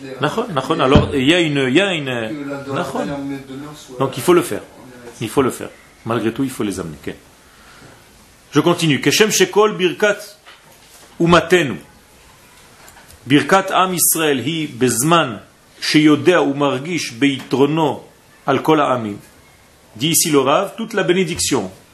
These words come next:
Speaker 2: de notre peuple d'Israël vient, est accompagnée par la connaissance et le ressenti de la valeur supplémentaire que nous avons. C'est-à-dire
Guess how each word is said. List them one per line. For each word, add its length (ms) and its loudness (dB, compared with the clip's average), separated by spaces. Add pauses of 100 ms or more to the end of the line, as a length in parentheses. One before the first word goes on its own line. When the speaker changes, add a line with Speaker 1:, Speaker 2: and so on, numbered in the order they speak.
(180)
Speaker 2:
de 220 -2
notre 520 2
peuple 420 0
d'Israël 600 -2 (1600)
vient, 540 0 (160)
est 140 -2
accompagnée 580 2
par 180 0
la 80 2
connaissance 960 -4 (760)
et 80 4
le 80 6
ressenti 720 0 (680)
de 120 4
la 140 4
valeur 440 4
supplémentaire 760 -2
que 100 -4
nous 200 -2
avons. 240 0 (1600)
C'est-à-dire 280 0